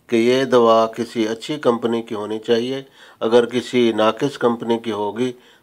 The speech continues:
तो उसका चंदा रिजल्ट आपको नहीं मिलेगा, हो सकता है कि इसका रिजल्ट बिल्कुल ही ना मिले। लेकिन बहरहाल ये ज़हन में रखें कि इस दवा का कोई साइड इफ़ेक्ट नहीं है,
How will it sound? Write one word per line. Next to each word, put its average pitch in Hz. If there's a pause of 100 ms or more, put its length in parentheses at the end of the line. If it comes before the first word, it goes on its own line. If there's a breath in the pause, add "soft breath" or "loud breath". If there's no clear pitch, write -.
तो 113
उसका 113 (340)
चंदा 113
रिजल्ट 107
आपको 107
नहीं 107
मिलेगा, 104 (320 soft breath)
हो 113
सकता 113
है 104
कि 104
इसका 101
रिजल्ट 101 (260)
बिल्कुल 110
ही 104
ना 98
मिले। 90 (400 soft breath)
लेकिन 127
बहरहाल 123
ये 123
ज़हन 117
में 117
रखें 131 (380 soft breath)
कि 117
इस 117
दवा 113
का 117
कोई 113
साइड 104
इफ़ेक्ट 110
नहीं 113
है, 127